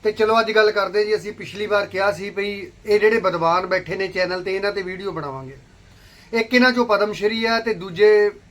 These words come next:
ਭੈਣ ਜੀ ਤਾਂ ਬਹੁਤ, ਮੈਡਮ ਹੋਣੀ ਬਹੁਤ ਵਧੀਆ ਗੱਲਾਂ ਕਰਦੇ ਆ, ਖਿੜ ਖੜਾ ਕੇ ਹੱਸਦੇ ਆ। ਕਈ ਵਾਰੀ ਇਹ ਵਿਚਾਰਿਆਂ ਨੂੰ ਇਹ ਵੀ ਨਹੀਂ ਪਤਾ ਲੱਗਦਾ, ਗੱਲ ਸੈਡ ਹੁੰਦੀ ਹੈ, ਹੱਸ ਕੇ ਕਰ ਦਿੰਦੇ ਆ। ਤੇ ਨਾਲ ਜਿਹੜੇ ਭਾਈ ਸਾਹਿਬ ਨੇ, ਟਹਿਣਾ ਸਾਹਿਬ ਤਾਂ ਵਿਦਵਾਨ ਆ, ਤੁਹਾਨੂੰ ਪਤਾ, ਬਹੁਤ ਵਾਰੀ ਕਹਿੰਦੇ,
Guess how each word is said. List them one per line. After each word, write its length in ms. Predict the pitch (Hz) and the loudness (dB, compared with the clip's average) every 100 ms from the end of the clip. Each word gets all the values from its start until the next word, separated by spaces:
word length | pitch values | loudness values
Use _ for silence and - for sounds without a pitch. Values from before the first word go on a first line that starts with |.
| - | -6
ਭੈਣ 240 | 220 190 | -2 -2
ਜੀ 100 | 170 | -2
ਤਾਂ 140 | 202 208 | -2 0
ਬਹੁਤ, 360 | 185 214 214 - _ _ _ _ _ 170 | 2 2 0 -10 _ _ _ _ _ -8
ਮੈਡਮ 280 | 175 190 | -2 0
ਹੋਣੀ 160 | 214 214 | 2 0
ਬਹੁਤ 240 | 185 220 | 2 0
ਵਧੀਆ 320 | 180 202 233 220 | 0 -2 0 0
ਗੱਲਾਂ 300 | 196 190 185 | 0 -2 -2
ਕਰਦੇ 340 | 175 165 180 | -4 -4 -4
ਆ, 160 | 165 165 _ - - _ - | -6 -8 _ -20 -20 _ -8
ਖਿੜ 240 | 190 214 | 2 2
ਖੜਾ 240 | 196 196 196 | 2 2 2
ਕੇ 140 | 196 | 0
ਹੱਸਦੇ 460 | 175 190 180 196 202 | 0 0 -2 -2 0
ਆ। 80 | 196 | 2
ਕਈ 180 | 214 | 2
ਵਾਰੀ 400 | 220 233 233 226 | 2 2 0 -4
ਇਹ 220 | 220 208 214 | -6 -2 -2
ਵਿਚਾਰਿਆਂ 340 | 226 214 220 | 2 2 2
ਨੂੰ 100 | 220 | 2
ਇਹ 80 | 226 | 0
ਵੀ 80 | 240 | 0
ਨਹੀਂ 100 | 233 | 0
ਪਤਾ 220 | 220 214 | 0 0
ਲੱਗਦਾ, 440 | 202 202 196 175 - - - - | 0 0 -4 -4 -14 -20 -12 0
ਗੱਲ 220 | 202 220 | 2 2
ਸੈਡ 320 | 214 196 196 | 2 0 2
ਹੁੰਦੀ 240 | 196 214 233 | -2 0 2
ਹੈ, 100 | 185 | 2
ਹੱਸ 140 | 180 | -2
ਕੇ 120 | 202 | -8
ਕਰ 140 | 185 185 | -6 -4
ਦਿੰਦੇ 340 | 185 190 185 | -6 -4 -4
ਆ। 120 | 175 - - - - - - - | -4 -10 -20 -20 -20 -20 -20 -6
ਤੇ 100 | 220 | -2
ਨਾਲ 300 | 208 226 254 | 4 6 6
ਜਿਹੜੇ 180 | 254 254 | 4 0
ਭਾਈ 240 | 254 233 | 0 -2
ਸਾਹਿਬ 200 | 202 214 | 0 -2
ਨੇ, 100 | 220 | -2
ਟਹਿਣਾ 300 | 220 220 233 | -2 0 0
ਸਾਹਿਬ 220 | 226 214 | 2 0
ਤਾਂ 120 | 220 220 | 0 -4
ਵਿਦਵਾਨ 440 | 190 180 185 185 | -2 0 0 0
ਆ, 80 | 196 | -4
ਤੁਹਾਨੂੰ 280 | 190 170 160 | -6 -8 -8
ਪਤਾ, 380 | 175 175 165 - 165 | -4 -4 -6 -10 -2
ਬਹੁਤ 200 | 185 208 | 0 0
ਵਾਰੀ 180 | 190 185 | -2 -8
ਕਹਿੰਦੇ, 320 | 196 202 | -4 -4